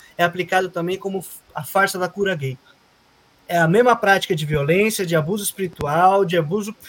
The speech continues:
psicológico e tal, e que, bom, é esse tipo de prática que a gente vai apoiar,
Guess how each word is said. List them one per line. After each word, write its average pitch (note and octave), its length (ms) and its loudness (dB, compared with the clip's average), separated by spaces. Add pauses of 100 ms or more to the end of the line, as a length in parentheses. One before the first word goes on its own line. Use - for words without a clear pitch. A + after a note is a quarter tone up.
(240)
psicológico F#3+ 1120 2
e F3+ 80 -10
tal, G#3 440 2
e G#3 100 -10
que, G#3+ 300 -8 (100)
bom, E3 240 -2 (220)
é F3 180 0
esse F#3 160 -2
tipo - 160 -12
de - 80 -12
prática F#3 400 -4
que F3 80 -10
a - 20 -4
gente D#3 160 -6
vai D3+ 120 -2
apoiar, E3+ 440 -2